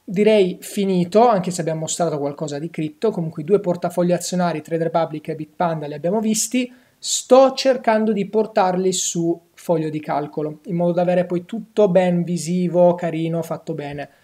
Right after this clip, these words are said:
e poi chiaramente ve lo, ve lo giro, così potete tener traccia di questi portafogli in tempo reale, man mano che mi muovo, compro, vendo, e compare poi tutto qua.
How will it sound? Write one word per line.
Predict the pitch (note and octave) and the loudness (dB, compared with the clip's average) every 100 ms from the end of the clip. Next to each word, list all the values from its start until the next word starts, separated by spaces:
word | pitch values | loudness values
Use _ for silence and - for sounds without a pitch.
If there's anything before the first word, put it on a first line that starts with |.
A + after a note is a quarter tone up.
| _ - | _ -8
e | G3 | -6
poi | D#3 D#3+ | -4 -6
chiaramente | D#3+ D#3 C#3+ C#3 D3 | -6 -8 -8 -8 -6
ve | D3 | -6
lo, | C#3+ - | -8 -8
ve | E3+ | -6
lo | D#3 D#3 | -6 -6
giro, | C3+ D3 D#3+ | -6 -6 -6
così | D3+ D#3+ | -8 -6
potete | E3 D3+ E3 | -6 -6 -10
tener | - E3+ F3 | -6 -6 -4
traccia | - E3 - F3 | -2 -2 -2 -6
di | D#3 | -6
questi | E3+ - E3+ | -6 -6 -6
portafogli | E3+ E3+ F#3 F#3+ F3+ D#3 | -4 -4 0 2 2 0
in | D#3+ | -4
tempo | - F#3+ F3+ F#3+ | -2 0 2 4
reale, | F#3 E3 E3 | 4 2 -2
man | D#3 | -4
mano | E3 D#3+ | -4 -6
che | D#3+ | -4
mi | E3 | -2
muovo, | F3+ F3 D#3+ E3 D#3+ | 2 4 4 2 0
compro, | E3+ D#3 - F#3 | -2 -4 -2 -2
vendo, | D#3 D3 C#3+ D3 _ _ _ _ _ - | -2 -4 -8 -8 _ _ _ _ _ -14
e | D3 D3+ F3+ | -10 -10 -8
compare | - C#3+ D3+ D3+ | -8 -6 -6 -6
poi | D3 | -8
tutto | C#3+ D#3 D3 | -10 -8 -8
qua. | D#3 C3+ - | -2 -2 -2